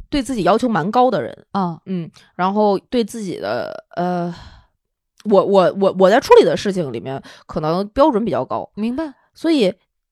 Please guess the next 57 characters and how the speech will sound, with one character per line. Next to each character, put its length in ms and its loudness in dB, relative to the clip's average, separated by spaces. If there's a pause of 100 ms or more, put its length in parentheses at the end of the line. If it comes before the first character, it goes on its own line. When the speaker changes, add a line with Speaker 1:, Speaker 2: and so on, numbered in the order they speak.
(340)
Speaker 1:
我 160 2
把 200 6
我 180 2
的 80 0
一 100 -2
些 120 -2
事 160 -6
情 140 -4
交 240 0
出 120 -2
去， 120 -4
是 140 -6
因 100 -6
为 160 -2
比 140 -14
如 100 -6
说 80 -4
我 80 2
真 180 -2
的 100 -2
做 180 -6
不 100 -16
完。 260 -14 (160)
Speaker 2:
嗯。 240 -10 (500)
Speaker 1:
我 100 -6
把 100 6
它 140 -4
交 180 0
出 140 -4
去 100 -4
那 100 -4
一 60 -4
刻， 240 -6
我 80 -2
可 100 -12
能 80 -8
觉 120 -6
得 60 -2
自 100 -18
己 80 -10
不 200 -14
够 140 2
好， 280 -6 (2000)
所 260 0
以 120 2
我 120 0
才 140 -8
把 80 -10
它 160 -12
交 160 -6
出 100 -16
去。 160 -20 (120)
但 100 -6
其 140 -10
实 100 -8
不 140 -14
是， 280 -14